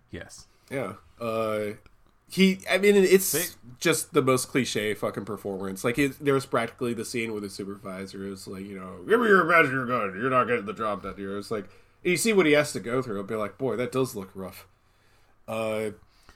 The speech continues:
Speaker 2: it's during
Speaker 1: It's just
Speaker 2: a heat
Speaker 1: very
Speaker 2: wave.
Speaker 1: funny to me that it's like, "All right, we'll set this a couple years in the future. And guys, L A is a total war zone." And you're just like, "You have no fucking idea
Speaker 2: Yeah.
Speaker 1: what you're in for, do you?"
Speaker 2: <laughs> You, you look at fucking Los Angeles and just like, "Oh, that kinda seems nice." <laughs>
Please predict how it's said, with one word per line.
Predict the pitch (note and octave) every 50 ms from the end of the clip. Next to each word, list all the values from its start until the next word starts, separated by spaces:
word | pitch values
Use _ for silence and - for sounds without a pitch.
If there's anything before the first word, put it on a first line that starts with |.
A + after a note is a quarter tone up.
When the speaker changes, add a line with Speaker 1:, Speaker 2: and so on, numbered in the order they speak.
| _ _ - G#2 - _
Speaker 2:
it's | - C#3 B2+ - - -
during | - D#3 E3 C#3
Speaker 1:
It's | B2
just | A#2 G#2+
Speaker 2:
a | A2+
heat | G#2+
Speaker 1:
very | C3 C3 C3+ C3+
Speaker 2:
wave. | A2
Speaker 1:
funny | A2+ A#2+ A#2 A2+
to | A2 G#2
me | G2+ G#2 G2+
that | G2+ G2+
it's | G2 - -
like, | G2 G2 A2
"All | B2+ C3+
right, | C3+ C3 A#2+ A2+ A2
we'll | G#2 G#2 B2 B2
set | A#2+ - D#3+ C#3+ B2+
this | C3+ B2
a | B2
couple | - - D3 C#3 C3+ D3
years | C3+ B2 A#2+ A#2 A2
in | A2 A2
the | G#2
future. | G2+ - A2+ G#2+ G2+ - - F2 F2+
And | F#2+
guys, | G2 A2+ A2 A2 A2 G#2 - -
L | C#3+ C#3 C#3 C#3 C3+
A | C3
is | B2 A2+
a | A2
total | G#2 - - B2 B2 A#2+ A2
war | G#2+ G#2 G#2 G#2+ G#2 G#2
zone." | G2+ - G2 F#2 F#2
And | F#2 G2
you're | G2 F#2+
just | F#2+
like, | G#2 F2+ F2 - _ - - - - - - - _ _ -
"You | - - -
have | F#2
no | F#2+ F#2+ G#2
fucking | - - - - A2+ G2+ - - -
idea | - D#3 D3 C3+ D3+ E3 D#3
Speaker 2:
Yeah. | C#3 C3+
Speaker 1:
what | - - - -
you're | - C3+
in | C3+ C#3 C3+ -
for, | - - - -
do | - C4+ -
you?" | - - - - -
Speaker 2:
<laughs> | -
You, | F#3+ G3+ G4+ -
you | A3 G#3+
look | G#3+ A3+ A3+
at | A3+ A#3 G#3
fucking | G3 G#3+ G#3 F#3+ G3 F#3
Los | F#3 F3+ E3+ F#3
Angeles | F#3 F#3 E3 E3 D3
and | C#3 C3
just | D3 D3 C#3+ -
like, | C#3+ C3+ - -
"Oh, | - - A3+ A#2
that | D3+ - - _ _ _ _
kinda | - G#2+ G2+ G2
seems | F#2+ - G2 F#2 -
nice." | F#2+ F#2+ A2+ C3+ - -
<laughs> | _